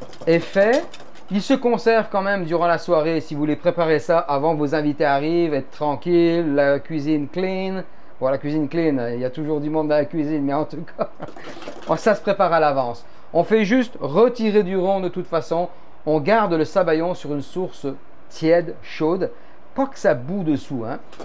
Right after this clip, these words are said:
De telle façon que de temps en temps, on revienne donner un petit coup pour lui donner du pep et on peut gratiner à la demande, à l'ordre, comme on dit au restaurant.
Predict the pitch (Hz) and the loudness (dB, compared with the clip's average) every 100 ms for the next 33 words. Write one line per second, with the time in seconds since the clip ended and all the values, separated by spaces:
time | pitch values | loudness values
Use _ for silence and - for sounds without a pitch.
0 | - 185 214 269 240 214 - - 175 160 | -6 -2 2 2 2 2 0 2 0 2
1 | - 254 226 196 233 - 254 226 202 226 | 2 4 4 4 2 4 4 4 6 4
2 | 220 214 202 180 - 147 320 - - - | 4 4 4 0 -2 0 0 0 -8 -12
3 | - - - - - - - - - - | -12 -12 -12 -12 -14 -14 -14 -14 -14 -14
4 | - 220 233 196 190 165 156 269 285 - | -6 0 2 4 2 0 0 0 0 -4
5 | - - - - - 175 165 185 151 156 | -12 -12 -12 -10 0 2 4 2 2 0
6 | 160 160 175 - - - - 156 151 143 | 0 0 0 -4 -12 -12 -6 0 2 2
7 | 135 143 190 113 - - - - - - | 2 2 0 -4 -10 -12 -12 -12 -12 -12
8 | - 151 160 170 139 113 101 123 123 127 | -4 0 4 4 4 -2 -8 -6 -6 -4
9 | 123 120 - 107 | -4 -4 -4 -6